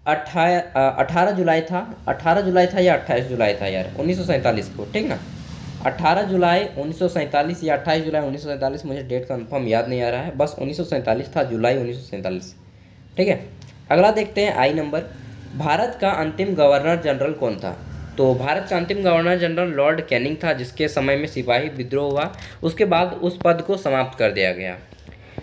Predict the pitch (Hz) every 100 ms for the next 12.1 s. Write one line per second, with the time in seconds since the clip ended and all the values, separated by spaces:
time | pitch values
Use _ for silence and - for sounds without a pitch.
0 | - 170 190 208 196 180 190 180 131 135
1 | 175 180 135 135 131 131 147 156 - _
2 | _ _ - 120 131 131 - 117 110 120
3 | 151 - - - 120 113 107 110 110 143
4 | 160 - - - 120 123 131 165 - -
5 | 110 113 139 165 117 98 98 - 131 127
6 | 175 180 156 - 175 160 156 180 185 135
7 | 127 151 143 156 156 - 117 127 143 160
8 | - 107 98 90 95 107 117 180 - 90
9 | 87 - - - - 208 226 151 - -
10 | - - 139 160 220 220 220 220 220 208
11 | 233 160 170 226 180 131 131 113 95 90